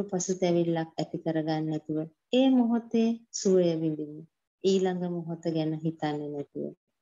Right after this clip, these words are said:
මේ විදිහට අපි ටිකෙන් ටික අපේ හිත කුසලයට නැඹුරු කරගනිමු.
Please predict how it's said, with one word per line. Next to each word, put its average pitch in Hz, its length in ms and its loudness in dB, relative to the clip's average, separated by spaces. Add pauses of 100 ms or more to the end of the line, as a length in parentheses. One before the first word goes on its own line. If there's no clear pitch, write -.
(160)
මේ 240 180 2
විදිහට 240 420 0
අපි 220 240 -2
ටිකෙන් 196 400 0
ටික 185 260 0 (220)
අපේ 175 440 0
හිත 165 300 -2 (920)
කුසලයට 170 520 2
නැඹුරු 156 440 -2
කරගනිමු. 147 680 -2